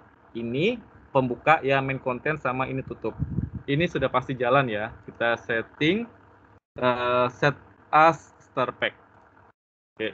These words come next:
ini contohnya kategorinya harusnya sih jalan. Oke. Jalan ya.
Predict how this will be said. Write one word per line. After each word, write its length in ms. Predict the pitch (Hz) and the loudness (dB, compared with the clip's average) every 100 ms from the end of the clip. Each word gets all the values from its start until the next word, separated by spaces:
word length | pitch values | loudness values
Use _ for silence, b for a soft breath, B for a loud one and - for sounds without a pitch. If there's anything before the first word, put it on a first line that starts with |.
| 107 | -8
ini 200 | 107 131 147 160 160 165 151 - | -10 -6 -4 -4 -6 -6 -8 -8
contohnya 800 | 110 110 117 117 135 151 160 196 - - - - - - - - - - | -8 -4 -4 -2 2 4 4 2 -4 -10 -10 -8 -6 -4 -6 -6 -8 -4
kategorinya 560 | 131 - 120 135 139 175 | -2 0 2 4 4 2
harusnya 400 | 160 143 165 160 | 2 2 2 0
sih 80 | 170 | 0
jalan. 640 | 143 135 120 104 104 113 117 - _ _ - _ _ - - - - | 2 2 2 -2 -8 -14 -16 -20 _ _ -20 _ _ -20 -20 -20 -10
Oke. 480 | - 110 104 98 107 110 - - - - - - - - - - - - | 0 0 0 -4 -12 -18 -20 -20 -20 -20 -20 -20 -20 -20 -20 -20 -20 0
Jalan 320 | 123 151 147 | 4 4 4
ya. 320 | 113 123 170 | 4 4 2